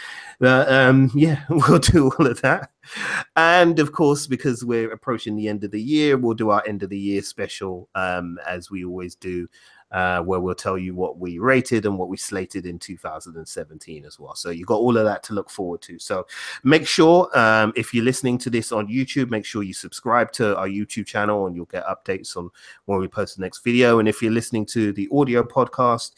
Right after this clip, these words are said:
please, please, please, please, please make sure you subscribe.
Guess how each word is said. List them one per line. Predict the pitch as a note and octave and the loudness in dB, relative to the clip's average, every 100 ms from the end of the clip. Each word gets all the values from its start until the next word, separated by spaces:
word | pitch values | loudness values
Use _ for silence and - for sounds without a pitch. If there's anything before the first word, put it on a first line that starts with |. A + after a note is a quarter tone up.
| - - - - _ _ | -20 -20 -20 -20 _ _
please, | D#3 C#3 C3 A#2+ | 4 6 8 6
please, | - B2 A2 | 4 2 2
please, | - C#3+ B2 A2+ - | -2 0 0 0 -4
please, | A2+ G2+ | -4 -4
please | - C#3 C3+ B2 A#2+ A2+ G#2 G2+ G#2 | -6 -4 2 2 2 2 -2 -4 -4
make | G2 | -4
sure | - G#2+ | -4 -6
you | G2 | -4
subscribe. | - F2+ - G#2+ G#2 G2+ F#2 | -8 -10 0 4 4 2 -2